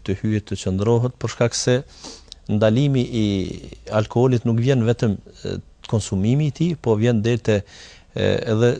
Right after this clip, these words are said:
qëndrimi me persona që pinë alkohol në vendin ku, o, konsumohet alkoholi, pastaj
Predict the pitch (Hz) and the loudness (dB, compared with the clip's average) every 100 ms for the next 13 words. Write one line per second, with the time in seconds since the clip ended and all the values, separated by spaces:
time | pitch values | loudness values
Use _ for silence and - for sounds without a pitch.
0 | 120 110 104 123 135 113 104 104 - 123 | -2 0 2 2 2 2 0 -2 -2 0
1 | 110 - - 120 127 123 - 123 131 123 | 0 -4 -2 0 0 -2 0 2 2 0
2 | 107 104 101 123 127 123 131 123 123 98 | -2 0 4 4 2 0 2 2 0 -4
3 | 107 107 - 107 - 113 - 117 127 127 | -8 -8 -8 -8 -4 -2 0 0 0 -2
4 | 120 - 127 123 123 107 98 107 | -4 0 0 0 -2 -4 -4 -2